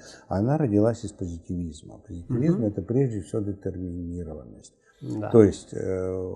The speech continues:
Speaker 1: согласно этому концепцию, любое
Speaker 2: Мгм.
Speaker 1: настоящее рождается из прошлого, любое будущее рождается из настоящего. И в этом смысле то, что там информационное общество не содержится имманентно в индустриальном,
Speaker 2: Мгм.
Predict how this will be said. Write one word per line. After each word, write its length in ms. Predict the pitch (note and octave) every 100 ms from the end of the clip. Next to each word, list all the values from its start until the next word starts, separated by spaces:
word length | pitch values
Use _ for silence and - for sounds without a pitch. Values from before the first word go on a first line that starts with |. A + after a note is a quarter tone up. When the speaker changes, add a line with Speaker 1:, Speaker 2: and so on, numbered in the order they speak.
| F#2
Speaker 1:
согласно 600 | - A2 A#2 G#2+ - F#2 F#2+
этому 440 | C#3+ F#3+ F3 E3
концепцию, 720 | D#3 C#3+ C#3+ D3+ D3 - A#2+ G2+
любое 440 | G2+ G2 G#2+ F#2+
Speaker 2:
Мгм. 100 | F#2
Speaker 1:
настоящее 640 | F2+ - G2 F#2 E2 F2+
рождается 600 | E2+ F2 F#2+ F2 D#2+ - F2+
из 60 |
прошлого, 460 | - - F#3 - B2
любое 380 | F#2+ F#2 F#2 F2+
будущее 420 | C#3 D3+ - F2+
рождается 460 | F2 E2+ G#2 F#2 F2+
из 80 | E2
настоящего. 460 | - - - - _ - - - -
И 80 | G2+
в 60 |
этом 220 | C#3+ C3+
смысле 460 | A2 B2 A#2 - G2+
то, 240 | - A2+
что 340 | G2+ - G2+ F#2
там 440 | - F2 D#2+ D#2+ -
информационное 640 | - - G#2 G2 G#2+ G2 F#2
общество 560 | F2 - - F2+ D#2+ -
не 200 | F2 A2
содержится 840 | - B2 A2 C3 G2+ E2+ F2 - F#2+
имманентно 600 | F#2+ G2+ G2+ E2 D#2 E2+
в 80 | F2
индустриальном, 800 | F2+ F#2+ C3 F3 A3+ D#3 F2 - - - -
Speaker 2:
Мгм. 440 | B2 A2 F3+